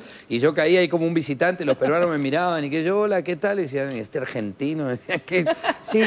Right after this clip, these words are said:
¿qué tal? Sí". Al rato me miraban como diciendo, "Este no su-, la cara no suena de algún lado". "¿Y tú qué? Te, pero qué haces? ¿Qué no?". "No, yo soy médico". Entonces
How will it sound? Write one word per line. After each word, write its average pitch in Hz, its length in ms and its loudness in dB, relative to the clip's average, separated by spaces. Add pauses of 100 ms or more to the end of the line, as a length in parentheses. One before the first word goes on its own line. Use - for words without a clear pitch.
¿qué 196 120 4
tal? 220 220 2
Sí". 220 280 2
Al 202 80 2
rato 262 220 2
me 160 40 0
miraban 175 200 0
como 175 80 -2
diciendo, 151 360 -6
"Este 208 280 -6
no 113 120 -6
su-, - 220 -8 (240)
la 120 100 -6
cara 285 300 -2 (100)
no 113 140 -4
suena 240 340 0
de 120 80 2
algún 156 320 2
lado". 160 340 2 (380)
"¿Y 165 60 -8
tú 330 160 0
qué? 226 320 0
Te, 175 120 -4
pero 160 200 -2
qué 269 140 -2
haces? 233 300 -2
¿Qué 190 80 -4
no?". 226 200 0
"No, 220 160 -2
yo 196 120 -2
soy 185 140 -4
médico". 175 400 0
Entonces 185 220 2